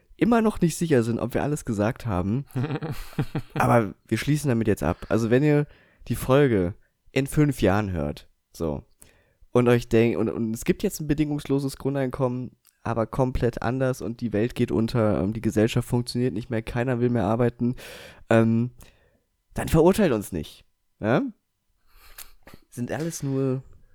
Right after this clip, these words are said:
Speaker 1: Aussagen der Zeit.
Speaker 2: Genau.
Speaker 1: Perfekt.
Speaker 2: Eben.
Speaker 1: Gut.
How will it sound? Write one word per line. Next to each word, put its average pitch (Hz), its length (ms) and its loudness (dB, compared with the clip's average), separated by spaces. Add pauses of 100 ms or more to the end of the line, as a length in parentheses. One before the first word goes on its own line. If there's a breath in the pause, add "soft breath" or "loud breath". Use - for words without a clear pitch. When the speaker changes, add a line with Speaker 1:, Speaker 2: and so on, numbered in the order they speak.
(420)
Speaker 1:
Aussagen 117 840 -2 (340)
der 113 100 0
Zeit. - 600 -4 (580)
Speaker 2:
Genau. 92 400 -12 (720)
Speaker 1:
Perfekt. 95 480 -10
Speaker 2:
Eben. - 80 -20 (800 soft breath)
Speaker 1:
Gut. - 360 -2